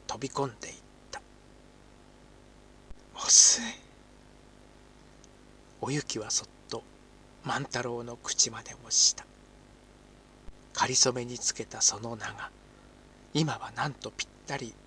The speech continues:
Speaker 1: 二人の生活に染み込んでいることだろう。おゆきはもう一度その名を口の内で真似ながら、いそいそと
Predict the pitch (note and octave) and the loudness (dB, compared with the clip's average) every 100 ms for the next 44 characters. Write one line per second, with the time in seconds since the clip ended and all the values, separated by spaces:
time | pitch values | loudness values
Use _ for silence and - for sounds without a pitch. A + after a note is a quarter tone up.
0 | - - - C3 A#2+ A#2 - A#2+ - - | -16 -8 -4 -4 -4 -4 -4 -4 -6 -4
1 | A#2+ A2+ - - - - - - - - | -4 -6 -14 -18 -20 -20 -20 -2 6 6
2 | B2+ - C3+ A2 - G#2 B2 - - A#2+ | 6 -2 -4 -4 -10 -8 -8 -10 -10 -10
3 | A2 - - - - - - - - - | -8 -10 -10 -16 -20 -20 -20 -20 -20 -20
4 | - - - - - - - - B2 C3 | -20 -20 -20 -20 -16 -16 -10 -2 0 0
5 | - G#2+ F#2+ A2 A#2 B2 A#2+ - A#2+ A2+ | -4 -6 -8 -4 -2 0 -2 -4 -4 -4
6 | - A#2+ A#2 A2 A2+ - - - - - | -6 -6 -8 -8 -10 -12 -18 -20 -20 -20
7 | - - - B2 A#2 A#2+ - A#2 A#2 - | -6 4 4 4 0 0 -2 -2 -8 -6
8 | - - A#2 G#2+ - - - - - - | -4 -4 -6 -6 -10 -12 -18 -20 -20 -20
9 | - - - - - - C3 A#2 - G#2 | -20 -20 -20 -14 4 6 6 4 -6 -10
10 | - | -16